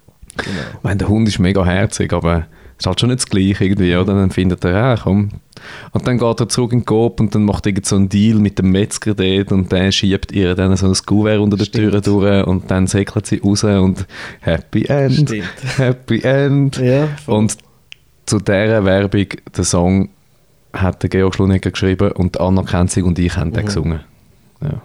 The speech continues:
Speaker 2: Das ist
Speaker 1: Aber
Speaker 2: mega
Speaker 1: in
Speaker 2: schön.
Speaker 1: Ich habe noch nie auf den Text gehört, ehrlich gesagt.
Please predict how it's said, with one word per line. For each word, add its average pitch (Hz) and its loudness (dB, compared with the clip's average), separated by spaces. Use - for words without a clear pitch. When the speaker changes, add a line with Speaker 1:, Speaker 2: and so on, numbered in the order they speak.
Speaker 2:
Das - -2
ist - -2
Speaker 1:
Aber 127 2
Speaker 2:
mega 135 2
Speaker 1:
in - 0
Speaker 2:
schön. 101 0
Speaker 1:
Ich 131 -4
habe 123 0
noch 123 2
nie 123 2
auf 127 -2
den 127 -14
Text 127 -8
gehört, 113 -8
ehrlich 113 -8
gesagt. - -14